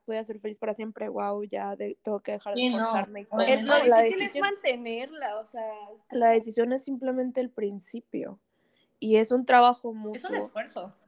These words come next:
Speaker 3: De ambos, es que yo creo que ambos es importante, porque si una persona es lo que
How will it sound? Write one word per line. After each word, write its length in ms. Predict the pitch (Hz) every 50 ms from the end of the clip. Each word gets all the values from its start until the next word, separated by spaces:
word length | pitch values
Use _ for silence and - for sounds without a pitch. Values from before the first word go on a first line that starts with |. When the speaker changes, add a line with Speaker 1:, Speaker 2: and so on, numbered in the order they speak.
| _ _
Speaker 3:
De 160 | - 240 233
ambos, 500 | 233 233 247 262 277 269 269 254 247 254
es 120 | 247 247 247
que 140 | - 302 285
yo 120 | 320 320
creo 200 | 330 302 302 302
que 120 | - 302
ambos 580 | 294 277 233 226 254 269 262 262 269 254 247 254
es 320 | 233 233 233 226 - - 233 233 240 - _ _ _ _ _ _ -
importante, 600 | 240 247 247 240 254 220 208 214 226 247 277 302 247
porque 300 | 240 240 233 - 233 226
si 100 | 240 254
una 200 | 254 285 311 302
persona 340 | 285 254 233 254 262 269 277
es 60 | 277
lo 160 | 294 285 285
que 160 | - 233 -